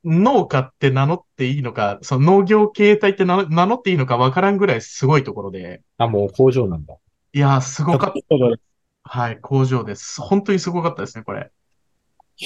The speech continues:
Speaker 1: で、もう一箇所がですね、清野パイロットさんっていうところなんですが、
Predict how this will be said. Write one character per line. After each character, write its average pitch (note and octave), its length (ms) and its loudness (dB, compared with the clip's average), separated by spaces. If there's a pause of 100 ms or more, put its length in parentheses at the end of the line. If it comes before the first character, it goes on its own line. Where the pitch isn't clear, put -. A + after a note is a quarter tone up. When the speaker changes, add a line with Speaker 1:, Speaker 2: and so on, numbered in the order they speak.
(1200)
Speaker 1:
で、 G3 60 0
も B3+ 180 4
う D4 40 2
一 C#4+ 120 -8
箇 D4 80 2
所 F#3 100 -6
が A#2+ 60 0
で G#2+ 60 0
す - 120 -4
ね、 D3 80 4
清 F#3 220 2
野 F#3 140 2
パ E3 140 2
イ - 20 -4
ロ G#2+ 80 -2
ッ - 40 -12
ト - 80 -18
さ G2+ 160 -4
ん F#2+ 40 -8
っ - 40 -16
て - 140 -12
い G2 260 -6
う - 220 -14
と A#2 100 -6
こ G#2 120 -4
ろ G2+ 100 -6
な F#2 100 -8
ん - 60 -16
で B2+ 80 -16
す A#2 140 -14
が、 A2+ 340 -2